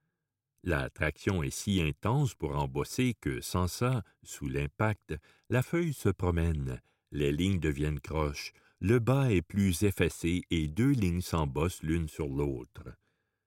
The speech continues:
Jenny Lachapelle rêve du jour où tous les livres seront aussi disponibles en format numérique accessible. Elle pourra alors dévorer les romans de la série noire avec son grand «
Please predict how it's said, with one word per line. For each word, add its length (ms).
Jenny 420
Lachapelle 640
rêve 320
du 160
jour 320
où 80
tous 200
les 160
livres 480
seront 500
aussi 340
disponibles 760
en 80
format 460
numérique 640
accessible. 920
Elle 240
pourra 480
alors 380
dévorer 520
les 140
romans 400
de 140
la 200
série 380
noire 440
avec 220
son 220
grand « 340